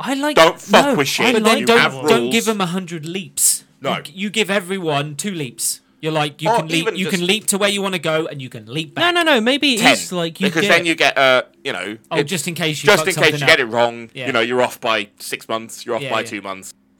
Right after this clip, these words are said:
Speaker 3: There is no consequences for her at the end
Speaker 2: No.
Speaker 3: of this show.
Speaker 1: But that's
Speaker 2: She,
Speaker 1: what I'm on
Speaker 2: the,
Speaker 1: about,
Speaker 2: she,
Speaker 1: like
Speaker 2: the protagonist doesn't change at all.
Speaker 3: No,
Speaker 1: But,
Speaker 3: she doesn't.
Speaker 1: but that's
Speaker 2: There's
Speaker 1: what
Speaker 2: no
Speaker 1: I'm on
Speaker 2: lesson
Speaker 1: about.
Speaker 2: that her personality doesn't change. She doesn't learn anything.
Speaker 3: No, we see, we see no growth.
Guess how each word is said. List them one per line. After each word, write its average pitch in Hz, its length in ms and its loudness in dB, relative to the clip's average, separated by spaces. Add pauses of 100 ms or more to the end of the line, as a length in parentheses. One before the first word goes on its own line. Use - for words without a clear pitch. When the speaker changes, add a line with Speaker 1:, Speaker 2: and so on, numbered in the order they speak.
(120)
Speaker 3:
There 180 140 -4
is 143 140 -6
no 120 100 -14
consequences 117 560 -16
for 120 120 -20
her 113 80 -18
at 113 60 -20
the 117 100 -20
end 113 100 -16
Speaker 2:
No. 131 80 -4
Speaker 3:
of 110 80 -8
this - 80 -20
show. 117 180 -18
Speaker 1:
But 208 120 0
that's 214 160 2
Speaker 2:
She, 220 40 0
Speaker 1:
what 214 80 2
I'm 202 80 2
on 240 120 4
Speaker 2:
the, 202 40 2
Speaker 1:
about, 139 220 2
Speaker 2:
she, 147 80 -2
Speaker 1:
like 156 240 -2 (260)
Speaker 2:
the 156 120 2
protagonist 143 760 -4
doesn't 120 380 -4
change 92 520 -10 (320)
at 104 280 -2
all. 78 240 -14 (180)
Speaker 3:
No, 175 80 -10
Speaker 1:
But, 185 80 0
Speaker 3:
she 190 80 -6
doesn't. 160 340 -6
Speaker 1:
but 185 100 2
that's 190 140 2
Speaker 2:
There's 143 120 4
Speaker 1:
what 160 60 0
Speaker 2:
no 175 60 2
Speaker 1:
I'm 180 60 2
on 156 80 0
Speaker 2:
lesson 113 200 -2
Speaker 1:
about. 107 120 -8
Speaker 2:
that - 80 -12
her 127 100 -2
personality 127 600 -6
doesn't 117 280 -10
change. 117 320 -10
She - 40 -14
doesn't 101 220 -14
learn 110 340 -4
anything. 104 80 -6
Speaker 3:
No, 185 120 -2
we 185 100 -2
see, 196 160 0
we 185 140 -6
see 202 140 -6
no 170 120 -4
growth. 156 340 -4